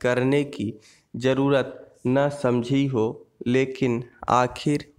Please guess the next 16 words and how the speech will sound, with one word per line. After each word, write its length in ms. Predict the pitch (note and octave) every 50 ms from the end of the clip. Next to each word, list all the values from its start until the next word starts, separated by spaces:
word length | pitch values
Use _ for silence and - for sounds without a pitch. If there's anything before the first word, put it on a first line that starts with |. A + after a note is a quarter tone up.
| - - -
वह 240 | A#2 B2 B2+ C3 C3+ C#3+ C3+ - - -
उस 340 | A#2+ A#2+ A#2+ A#2+ - - - - - - - - - -
जनता 560 | A#2+ A#2 B2+ C3 C3+ C3+ B2+ C3+ D3 C#3+ D3
का 380 | C#3+ - - A#2 A2+ A#2+ - - _ _ _ -
सामना 680 | - - B2+ A#2+ B2 B2+ C3+ C3+ C3 A#2+ A2+ C3+ - - - - - - - - - _ _ _ - - -
कैसे 680 | C3 B2 B2 B2+ B2+ - - D3+ D3+ D#3 D#3 D#3 - -
करेंगे 580 | - C3 B2+ C3 C3+ C#3 C#3 C3 B2 A2 A#2 - - - _ - A2+
जिसके 640 | A2+ A#2+ C3+ C#3 C3 - - - D3 C#3+ D3 D3+ D3 - _ _ _ -
समक्ष 560 | - - - C3+ C3+ C#3+ C#3 C#3 - - - - _ - - - - - -
वह 340 | - B2+ C3+ C#3+ C#3+ C#3+ C#3+
राफेल 720 | A#2+ B2 B2 A#2+ B2 A#2+ A#2+ - D3 C#3 C3+ B2+ B2+ - - - _ _ _ _ _
सौदे 580 | - - - C3 B2+ B2+ C3 C3 C3+ C#3 C#3 C#3+
में 300 | C#3 B2 A2 A2+ C3+ - - _ - -
गड़बड़ी 580 | B2 - C#3 C3+ C3 C3 C3 B2+ C3+ C#3 D#3
के 360 | D3 - - C3+ B2+ C3+ C#3+ C3+ - _ _ _ _ _
हास्यास्पद 920 | - A2 A2+ B2+ - - - C#3 C3 B2+ C3 C3 - - - D3 D3+ D3+